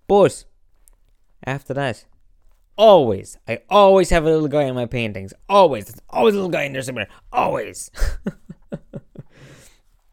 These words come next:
I don't, I love painting, uh, creatures.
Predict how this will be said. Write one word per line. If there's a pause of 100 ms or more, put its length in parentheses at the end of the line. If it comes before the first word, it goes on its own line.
(520)
I
don't,
I
love (280)
painting, (100)
uh, (320)
creatures.